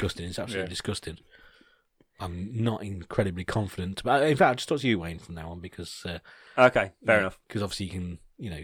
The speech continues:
Speaker 1: catch that sort of shit.
Speaker 2: Put your shoes back on, man.
Speaker 1: <laughs> Yeah. It smells like candle. <laughs> Anyway.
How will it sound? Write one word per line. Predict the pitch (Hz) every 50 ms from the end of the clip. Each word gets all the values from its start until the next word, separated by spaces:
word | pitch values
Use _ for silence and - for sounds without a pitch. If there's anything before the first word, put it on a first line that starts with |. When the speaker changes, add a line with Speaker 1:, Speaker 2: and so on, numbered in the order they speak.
| -
Speaker 1:
catch | - - 101 - - -
that | - -
sort | - - 87 82 85
of | -
shit. | - - -
Speaker 2:
Put | 302 285
your | 277 294
shoes | - - - 226 170 123 117
back | - 101 - 151
on, | 135 -
man. | - 120 135 151 180 185 175 - - -
Speaker 1:
<laughs> | 202 - - -
Yeah. | 135 131 98 90 - - - - - - - - _ _
It | - -
smells | - - 127 117 101 95
like | 98 101 -
candle. | - - 113 104 92 85 82 - - _ _ _ - -
<laughs> | - - 539 523 - 698 698 698 719 719 - - - - 784 740 719 - 1077 1077 - - - _ _ _ _ _ _ _ _ _ _ _ _ _ _ _ _ _ _ _ _ _ _ _ _ _ _ _ _ _ _ _ _ _ _ _ _ _ _ _ _ _ _ _ _ - - - - - -
Anyway. | - 113 117 113 107 95 -